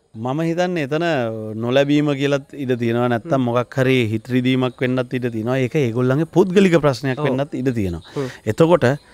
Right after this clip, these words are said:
Speaker 1: මම නම් ඉල්ලා සිටින්නේ අනේ කෙල්ලොට මේ, මේ ක-, ක-, ද-, දරුවන්ගෙන් උඹලා පරිස්සම් වෙන්න ඕන. දැන්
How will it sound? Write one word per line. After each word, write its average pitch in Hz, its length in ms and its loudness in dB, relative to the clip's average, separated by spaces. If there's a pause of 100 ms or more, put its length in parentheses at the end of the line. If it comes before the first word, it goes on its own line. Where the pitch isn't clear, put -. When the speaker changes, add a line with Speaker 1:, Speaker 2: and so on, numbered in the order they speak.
(200)
Speaker 1:
මම 117 200 6
නම් 143 180 4
ඉල්ලා 120 240 4
සිටින්නේ 127 380 -2
අනේ 110 160 -4
කෙල්ලොට 110 380 -4 (160)
මේ, 110 200 -2
මේ 95 180 -2
ක-, 69 200 -14
ක-, - 220 -20 (400)
ද-, - 160 -14 (140)
දරුවන්ගෙන් 117 520 4 (520)
උඹලා 151 280 6
පරිස්සම් 156 480 4
වෙන්න 208 180 0
ඕන. 175 200 4
දැන් 151 180 4